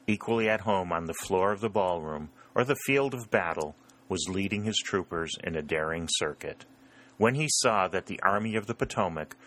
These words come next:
was moving toward Chancellorsville, he had cut in on its right flank, taking prisoners, and when a Union regiment had stood in his way,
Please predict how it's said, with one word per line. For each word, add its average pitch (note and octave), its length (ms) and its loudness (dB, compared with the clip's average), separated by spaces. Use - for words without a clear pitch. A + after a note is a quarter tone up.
was B2+ 180 2
moving C3+ 420 0
toward B2 340 0
Chancellorsville, D#2+ 920 -4
he A2 180 0
had F#2+ 220 -2
cut A#2 300 2
in F#2+ 300 0
on E2+ 220 2
its D#2+ 220 -6
right E2 240 0
flank, D#2 460 -4
taking B2+ 400 2
prisoners, F2 680 -2
and G2 160 2
when F#2+ 140 2
a F2+ 40 -2
Union A2+ 440 0
regiment E2+ 580 -2
had - 200 -4
stood F#2 340 0
in F#2+ 120 -2
his G2 200 -4
way, D2 340 -2